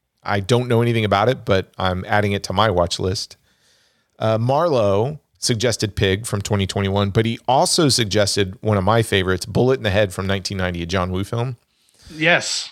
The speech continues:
Speaker 1: So, uh, our friends over, is it Hong Kong Legends that does the specialty stuff? They're working on a
Speaker 2: Yep.
Speaker 1: Bullet in the Head transfer right now. Um, Chris sent in a recommendation for Manborg from twenty eleven. Have you seen Manborg?
Speaker 2: I've seen Manborg, yes.
Speaker 1: Astron Six, I think, is the
Speaker 2: Uh-huh.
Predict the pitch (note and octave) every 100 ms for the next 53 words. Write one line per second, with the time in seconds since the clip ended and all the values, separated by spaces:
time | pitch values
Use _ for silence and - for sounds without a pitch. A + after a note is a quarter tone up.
0 | - - A2 G#2+ G2+ G2+ - G#2 G#2 G2+
1 | G2+ G2+ A2 G#2+ - C3 B2 A2+ G#2+ G#2+
2 | G#2+ G#2 G#2 - C3+ - C3 G#2 G2+ A2+
3 | C#3 B2 G2+ G#2 G2+ F2 F#2 - G2+ -
4 | A2 A#2+ A#2 - B2+ B2+ - A2+ G2+ A2
5 | - G#2+ G#2 F2+ G#2+ G#2 G2+ F#2 F#2+ -
6 | G2+ F2 G2+ F#2 G#2 G2+ F2+ A2 - _
7 | _ _ _ _ _ - G#2+ G#2+ G#2 G#2
8 | - - F3 F3 C#3 - - - _ -
9 | - B2+ A#2+ - B2+ B2 A#2 B2+ A2+ B2
10 | A#2 A2 G#2+ A2 - G#2+ - G2+ F#2+ G2+
11 | A2+ A#2+ A#2 F#2 F2 F2+ - F#2 - G#2
12 | F#2 F#2 F2+ F2 F#2 F#2+ A2+ G2+ G2 G2
13 | G#2 G#2+ A2 A#2 D#3+ - G3 F#3+ F3 E3
14 | E3 D#3+ C#3 B2+ A2+ - B2+ A#2+ G#2+ -
15 | A#2+ - B2 C3 B2+ C3+ A#2+ B2 A#2+ A#2
16 | D#3+ F3+